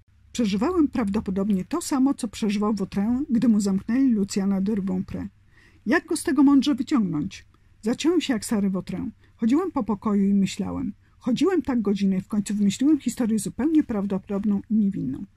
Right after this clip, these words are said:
Nauczyłem Anatola całego opowiadania na pamięć.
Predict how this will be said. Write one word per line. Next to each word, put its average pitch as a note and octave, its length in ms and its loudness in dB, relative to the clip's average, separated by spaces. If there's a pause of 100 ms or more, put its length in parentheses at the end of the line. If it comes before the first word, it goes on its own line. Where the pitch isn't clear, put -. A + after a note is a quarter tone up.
(280)
Nauczyłem G#3+ 500 -2
Anatola G3+ 540 0
całego C4+ 380 -2
opowiadania G3 680 0
na F3 100 -6
pamięć. C#4 580 -10